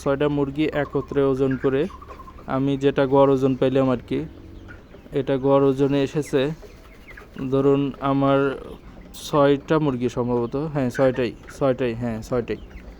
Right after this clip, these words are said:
ছয়টা মুরগি আমি ওজন করেছিলাম, বড়, মাঝারি এবং ছোট, মানে ছোট সাইজের দুইটা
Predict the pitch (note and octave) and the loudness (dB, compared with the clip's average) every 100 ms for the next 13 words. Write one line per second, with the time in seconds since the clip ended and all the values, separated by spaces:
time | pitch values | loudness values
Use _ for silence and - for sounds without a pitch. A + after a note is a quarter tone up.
0 | - - - C#3+ C3+ D3+ D3+ D3+ C#3+ D3 | -18 -18 -6 -2 0 0 0 -2 -4 0
1 | E3+ F#3 C#3+ C#3 C#3 C#3+ C#3+ C#3+ C#3 C3+ | 0 0 -4 -4 -2 -4 0 2 2 2
2 | C#3+ C#3+ - D3 C#3+ F#3+ F#3 - C#3+ C3 | 2 2 0 -2 0 -2 -10 -12 -4 2
3 | C3+ C3+ D#3 G#3 - - - - - C#3 | 4 6 4 2 -6 -18 -18 -18 -10 -2
4 | C3+ B2+ C#3+ D3+ E3 - - C#3 C3+ C3+ | -2 0 0 2 0 -2 -2 2 2 0
5 | - C#3+ B2+ A#2 - C3 C3+ C#3 C3+ - | 0 0 2 -4 -2 -4 -2 -2 -2 0
6 | D3+ D3+ - D3+ D3+ D#3+ D3 D3 C#3+ D#3+ | 2 2 0 0 2 0 0 -2 2 2